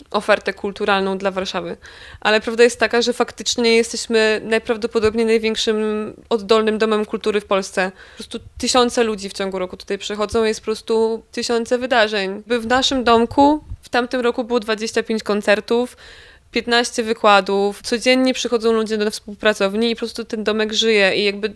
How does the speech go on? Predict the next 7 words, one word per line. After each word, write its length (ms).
to 80
jesteśmy 280
jednym 260
domkiem. 520
Domków 340
jest 140
piętnaście. 680